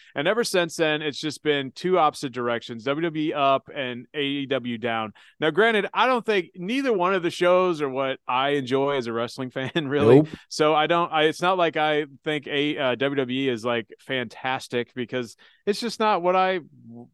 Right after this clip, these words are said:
Speaker 1: grew up and liked watching when I was younger. So it's
Speaker 2: Right.
Speaker 1: not something that I think is perfect by any means, but they know how to make stars. They have the best production. They have the best shows. They have the best, like,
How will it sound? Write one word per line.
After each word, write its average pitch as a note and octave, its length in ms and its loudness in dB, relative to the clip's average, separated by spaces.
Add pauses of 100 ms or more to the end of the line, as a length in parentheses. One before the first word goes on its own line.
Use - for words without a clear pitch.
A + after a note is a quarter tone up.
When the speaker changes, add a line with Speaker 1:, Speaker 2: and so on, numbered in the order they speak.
(160)
Speaker 1:
grew D3 240 2
up D#3 220 4
and A#2+ 120 -2
liked B2 240 -6
watching A#2 640 -2
when A#2 160 -6
I A2+ 40 -4
was A2 140 -6
younger. G#2+ 320 -2
So B2 240 0
it's A2 120 2
Speaker 2:
Right. G2 60 -2
Speaker 1:
not C3+ 200 -2
something B2 340 -4
that A#2 140 -2
I A#2 140 -2
think B2 200 -8
is A#2 120 -6
perfect F3 500 -2
by D#3 160 2
any D3+ 100 -2
means, D3+ 340 -4
but B2+ 280 -2 (440)
they A#3 300 4
know A3+ 240 6
how A3+ 140 4
to A3+ 80 0
make A3+ 200 -2
stars. A3+ 560 2
They F3 140 0
have G3 140 -6
the F3+ 80 -6
best F#3+ 300 -4
production. F3+ 640 0
They D#3+ 120 2
have F#3+ 160 -4
the F#3+ 80 0
best F3+ 320 -2
shows. F#3+ 600 2
They D#3+ 120 0
have F#3+ 140 -4
the F#3 80 -4
best, F#3+ 340 -2
like, E3+ 320 -2